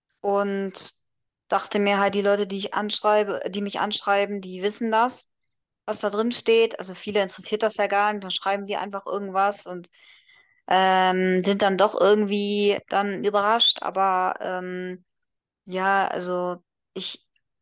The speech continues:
hab ja zusätzlich noch die Hörbehinderung und da ist es auf jeden Fall ein Vorteil, weil man ja alles liest, was, was geschrieben oder ges-, also in dem Sinne gesprochen werden könnte.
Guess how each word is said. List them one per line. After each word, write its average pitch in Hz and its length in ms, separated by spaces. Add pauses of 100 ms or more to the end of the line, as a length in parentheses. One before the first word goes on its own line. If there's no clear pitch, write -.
(120)
hab - 220
ja 214 200
zusätzlich 220 540
noch 185 120
die 180 180
Hörbehinderung 220 800
und 185 160
da 196 220
ist 208 100
es 196 100
auf 170 160
jeden 190 180
Fall 214 200
ein 220 120
Vorteil, 240 760 (680)
weil 190 760
man 196 180
ja 202 180
alles - 420 (120)
liest, 214 680
was, 220 300
was 214 200
geschrieben 240 480
oder 196 180
ges-, - 140
also 190 260
in 180 80
dem 190 160
Sinne 180 180
gesprochen 202 680
werden 190 360
könnte. 247 500